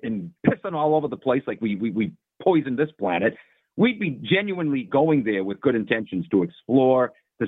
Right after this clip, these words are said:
see what wonders, uh, you know, uh, other planets have to offer, j-, just for the sake of, of, of, you know, science, right?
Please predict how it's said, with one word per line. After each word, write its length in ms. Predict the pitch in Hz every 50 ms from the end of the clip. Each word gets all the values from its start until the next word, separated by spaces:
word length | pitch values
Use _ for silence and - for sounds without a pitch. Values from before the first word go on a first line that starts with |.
| -
see 80 | - 143
what 160 | 123 - -
wonders, 460 | 98 107 131 143 135 135 131 127 117 - -
uh, 220 | - 123 123 117 -
you 320 | - 127 127 - - 123 123
know, 240 | 107 104 104 95 - -
uh, 140 | 87 - -
other 160 | 113 117 120 117
planets 360 | - 131 127 123 123 - -
have 160 | 120 120 104
to 40 | 98
offer, 480 | 92 110 113 117 - 123 123 120 120 113 107 - -
j-, 120 | 170 170 160
just 240 | 120 - 302 - -
for 100 | - -
the 120 | 135 - - -
sake 200 | 165 185 175 -
of, 180 | 135 107 98 -
of, 180 | 113 104 98 -
of, 120 | - 107 - - 110 170 - -
you 140 | - - 175
know, 100 | 143 92 - -
science, 440 | - 151 175 254 262 156 80 - - - 123
right? 320 | 123 151 202 247 - -